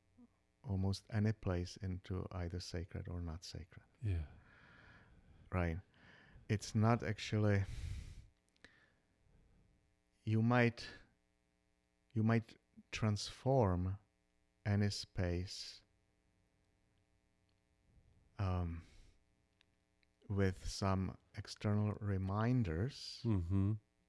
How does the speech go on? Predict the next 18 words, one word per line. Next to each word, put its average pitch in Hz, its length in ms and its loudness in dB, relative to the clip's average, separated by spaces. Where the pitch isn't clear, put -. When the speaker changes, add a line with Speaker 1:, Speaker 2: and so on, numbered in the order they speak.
Speaker 1:
of 87 220 -4
the, 85 260 -6
what 85 180 -8
divinity 85 500 -2
means 85 360 -4
for 82 240 -8
you. 92 480 0
Speaker 2:
Yeah. 98 300 2
Speaker 1:
Say, 92 460 2
you 98 120 -2
could - 260 -4
come 117 360 2
to 107 240 0
a 95 320 0
construction 104 600 -2
site. - 380 -8
Speaker 2:
Yeah. 95 180 4
Speaker 1:
And 92 460 6